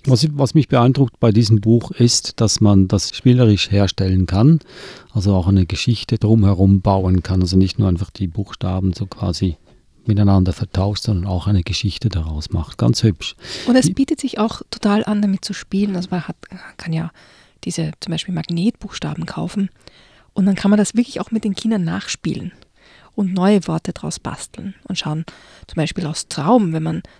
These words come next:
Speaker 2: das T weglässt, wird Raum daraus. Was kann man denn noch draus machen? Und so weiter. Also es lädt einfach auch zum, zum Spielen mit den Buchstaben ein.
Speaker 1: Das tolle A-B-C-Buch, Bilder, Geschichten und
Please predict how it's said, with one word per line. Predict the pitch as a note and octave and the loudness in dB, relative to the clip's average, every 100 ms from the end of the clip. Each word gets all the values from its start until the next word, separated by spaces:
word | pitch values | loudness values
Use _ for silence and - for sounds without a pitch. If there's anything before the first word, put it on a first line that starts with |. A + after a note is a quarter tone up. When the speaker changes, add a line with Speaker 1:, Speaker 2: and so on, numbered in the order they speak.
| - | -12
Speaker 2:
das | E3+ - | -12 -8
T | - B3+ - - | 0 0 -2 -8
weglässt, | F#3 - F3 E3+ - - _ _ | -6 -4 -4 -4 -6 -18 _ _
wird | F#3 F3 D#3+ | -2 0 0
Raum | D#3 F#3+ A3 F3 | 4 6 6 2
daraus. | D#3+ C#3+ B2 - - - | -2 -4 -6 -6 -10 -12
Was | - - | -12 -10
kann | D3+ | -10
man | D3+ | -8
denn | D#3 | -2
noch | G#3+ - | -2 -2
draus | - - - | -8 -10 -8
machen? | D3 - - | -12 -12 -4
Und | G3+ | -2
so | F#3+ E3+ | 0 -2
weiter. | C#3 C3+ | -4 -6
Also | - D#3 - - - _ _ | -6 -8 -10 -20 -20 _ _
es | |
lädt | F#3+ F#3 | 0 0
einfach | F#3+ F3+ - - | -2 -6 -6 -4
auch | - | -6
zum, | - F#3 F3 - | -6 -4 -4 -4
zum | F#3 | -4
Spielen | - - G3+ G3 G3 G3 F3+ | -4 -4 2 4 4 4 2
mit | F#3+ | -2
den | F3+ F3+ | -4 -8
Buchstaben | G3+ - - D#3 - | -12 -14 -12 -12 -12
ein. | - - _ _ _ - | -16 -18 _ _ _ -2
Speaker 1:
Das | G#2+ - | -2 2
tolle | C3 D3+ C3 | 2 2 0
A-B-C-Buch, | A2+ G#2 G2+ - G2 F#2+ A2 F#2 - | 0 0 0 2 4 4 2 -2 -4
Bilder, | - A#2 C3 C3 A2+ F2+ | 0 4 4 4 2 0
Geschichten | G#2 - A2+ F2 - - G#2+ | -4 -2 0 -2 -4 0 0
und | - A2 A2 - | 4 4 4 2